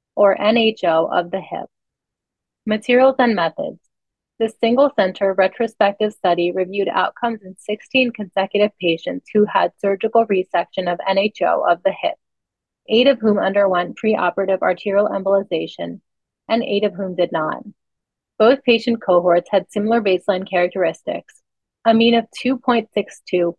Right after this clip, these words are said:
plus or minus one point nine arteries per patient, including the gluteal, lateral circumflex femoral, and deep circumflex iliac branches were embolized using an N-butyl cyanoacrylate, or N B C A,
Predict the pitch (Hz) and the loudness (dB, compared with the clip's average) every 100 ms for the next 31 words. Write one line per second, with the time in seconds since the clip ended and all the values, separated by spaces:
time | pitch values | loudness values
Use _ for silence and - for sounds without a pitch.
0 | - 196 202 220 208 170 170 170 - 190 | 2 2 4 0 2 0 -2 -6 -4 -2
1 | 208 208 208 196 190 170 175 - 180 190 | -2 -2 -6 -4 -4 -4 -4 -2 -2 0
2 | 190 - 202 196 180 170 - - - _ | -4 -2 -4 -2 -2 -2 -4 -12 -14 _
3 | _ _ _ _ 220 220 226 214 202 190 | _ _ _ _ -2 2 2 4 0 -4
4 | 180 190 208 233 254 262 _ _ _ _ | 2 4 4 4 4 0 _ _ _ _
5 | _ - 202 196 233 262 254 208 208 202 | _ 0 4 4 4 2 2 -2 -2 -2
6 | 208 208 - 175 170 165 175 - _ 208 | 0 0 0 -2 0 -2 -2 -4 _ 0
7 | 208 185 208 240 - 220 202 202 185 185 | 0 0 -6 -6 -2 0 2 0 -2 -2
8 | 202 - 185 190 185 202 175 165 170 175 | -2 -4 0 2 2 0 -2 -2 -4 -6
9 | 175 _ 202 - 202 208 226 240 226 185 | -6 _ -2 0 0 4 4 4 0 -2
10 | 180 185 185 185 - 190 226 208 180 180 | -2 -2 -4 -4 0 0 0 -2 -4 0
11 | 170 180 - 185 190 208 180 - 185 170 | 0 0 -2 -2 0 -2 -2 -2 2 2
12 | 160 165 - _ 208 208 - 208 233 214 | 2 -4 -6 _ -2 -2 0 0 2 0
13 | 202 208 208 196 160 170 175 | -6 -10 -2 2 2 2 -4